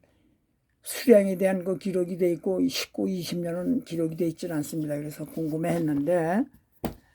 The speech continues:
이십이 년 책에 여기는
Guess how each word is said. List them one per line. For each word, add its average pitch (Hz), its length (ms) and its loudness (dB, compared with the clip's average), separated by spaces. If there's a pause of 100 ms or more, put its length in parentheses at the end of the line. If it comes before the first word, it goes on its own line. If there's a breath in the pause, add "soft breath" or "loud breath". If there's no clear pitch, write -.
(920 soft breath)
이십이 196 720 4
년 180 200 2
책에 180 380 2
여기는 180 560 0